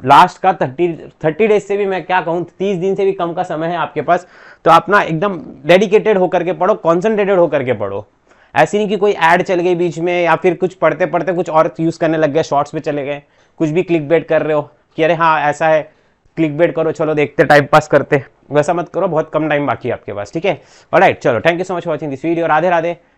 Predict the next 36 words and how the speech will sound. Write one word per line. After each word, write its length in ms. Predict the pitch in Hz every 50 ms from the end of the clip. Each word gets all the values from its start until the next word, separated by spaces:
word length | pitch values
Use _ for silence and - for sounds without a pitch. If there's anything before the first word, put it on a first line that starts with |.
| _ _
शाम 280 | - 165 156 170 185 165
को 120 | 170 185
आज 180 | 180 180 - -
छः 200 | - 160 170 175
बजे 200 | 180 190 196 190
मिलते 280 | 185 175 165 156 185 196
हैं, 240 | 151 170 180 175 143
जिसके 320 | 160 170 - - - 214
अंदर 500 | 196 - - 170 190 220 220 220 202 180 - -
हम 160 | 156 160 180
लोग 180 | 196 196 190 -
करने 280 | 170 156 160 190 196 180
वाले 300 | 160 156 160 180 208 202
हैं, 220 | 160 165 156 156 - _ _ _ _ _
करने 240 | - 156 160 180 185
वाले 220 | 175 165 170 175 185
हैं 220 | 170 170 165 156 -
हमारे, 440 | 151 147 160 180 190 190 180 175 165
हमारे 340 | 156 165 170 175 170 170 156
एमएचटी 400 | 151 151 156 160 156 - 180 170
सीटी 440 | 175 - 170 170 165 165 170 160 - _ _ _ _ _
बोर्ड 220 | - 151 175 175 170
ओरिएंटेड 420 | 156 147 151 143 139 156 165 -
एमसीक्यूज़। 540 | - 127 123 120 120 107 - - 113 113 -
Thank 200 | - 175 175 165
you 100 | 175 -
so 120 | 160 147
much 120 | 147 143 -
for 100 | 139 123
watching 240 | 120 120 139 123
this 140 | 120 117 -
video। 300 | 147 160 160 160 156 147
Day 180 | 120 143 160 156
one 180 | 160 160 156 147
है 160 | 151 139 135
ये, 120 | 135 139